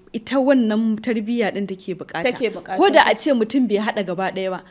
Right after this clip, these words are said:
Speaker 2: Mm.
Speaker 1: ɗari bisa ɗari ba, to ya kasance
Speaker 2: Ya
Speaker 1: mutum
Speaker 2: dai
Speaker 1: ya
Speaker 2: wa'innan
Speaker 1: haɗa
Speaker 2: nisantu da muhimman nan dai da aka yi
Speaker 1: Yawwa,
Speaker 2: bayanin su.
Speaker 1: mutum ya haɗa kamar a ce ma saba'in cikin ɗari.
Speaker 2: Mhm.
Speaker 1: Ko tamanin cikin ɗari kana da shi akan magana wanda
Speaker 2: An
Speaker 1: ya shafi wannan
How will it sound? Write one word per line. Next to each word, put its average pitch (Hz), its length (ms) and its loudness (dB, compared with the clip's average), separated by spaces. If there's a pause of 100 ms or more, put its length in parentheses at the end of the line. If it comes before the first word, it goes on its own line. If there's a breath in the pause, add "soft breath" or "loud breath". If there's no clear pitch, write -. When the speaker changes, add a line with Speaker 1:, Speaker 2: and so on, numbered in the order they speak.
(120)
Speaker 2:
Mm. 240 340 -8
Speaker 1:
ɗari 220 260 2
bisa 240 220 -2
ɗari 180 240 -6
ba, 185 120 -4 (100)
to 226 140 -2
ya 214 180 0
kasance 220 540 -2
Speaker 2:
Ya 262 120 2
Speaker 1:
mutum 254 340 4
Speaker 2:
dai 285 340 6 (260)
Speaker 1:
ya 240 260 4
Speaker 2:
wa'innan 262 480 4
Speaker 1:
haɗa 262 80 -4
Speaker 2:
nisantu 254 540 -2
da 214 340 2 (180)
muhimman 254 600 -2
nan 240 160 -4
dai 240 140 -10
da 214 120 -6
aka 214 220 -6
yi 254 100 0
Speaker 1:
Yawwa, 269 340 4
Speaker 2:
bayanin 185 160 -10
su. 226 60 -6
Speaker 1:
mutum 320 260 2
ya 302 220 4
haɗa 254 140 0
kamar 285 320 -4
a 285 40 -4
ce 311 140 -4
ma 277 180 -2 (260)
saba'in 285 420 -8
cikin 330 280 -8
ɗari. 196 220 -6 (240)
Speaker 2:
Mhm. 247 580 -16
Speaker 1:
Ko 381 160 -2
tamanin 320 460 0
cikin 381 240 -6
ɗari 247 240 -4
kana 254 240 -6
da 190 80 -8
shi 190 180 -12
akan 220 300 -10
magana 185 380 -8
wanda 208 280 -6
Speaker 2:
An 240 140 -8
Speaker 1:
ya 220 80 -4
shafi 175 320 -10
wannan 185 460 -8